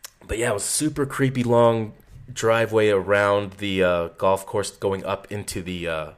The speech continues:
Waverly Hills estate. And I, I pulled up, and there was cars off, kinda parked off to the side, people waiting there. So I, I pulled over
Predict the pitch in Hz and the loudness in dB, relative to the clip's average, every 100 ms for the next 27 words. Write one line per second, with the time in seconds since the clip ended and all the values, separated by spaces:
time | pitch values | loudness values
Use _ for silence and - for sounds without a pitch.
0 | - - 98 101 92 92 92 82 - 95 | -20 -10 -4 -2 -2 -2 -2 -4 -4 -2
1 | 82 - - - - - - - - - | -2 -8 -20 -20 -20 -20 -20 -20 -20 -8
2 | 107 110 104 101 101 - - - 95 - | -2 2 2 0 -4 -12 -16 -14 -12 -12
3 | 95 - 151 139 123 123 - - 110 107 | -10 0 4 8 8 8 2 0 0 2
4 | 104 95 - 127 131 123 - 110 113 - | 0 -2 0 2 2 0 -2 0 0 -2
5 | - 117 101 - - 113 117 107 95 92 | -6 -4 -4 -4 -2 0 2 -2 -4 -6
6 | - 117 117 117 120 - - _ _ - | 0 2 2 0 -2 -14 -20 _ _ -12
7 | 113 92 95 107 113 113 110 110 - 98 | -8 -2 0 0 0 0 2 2 4 4
8 | 98 107 - 113 98 95 92 92 | 4 -2 -8 -4 0 0 0 -4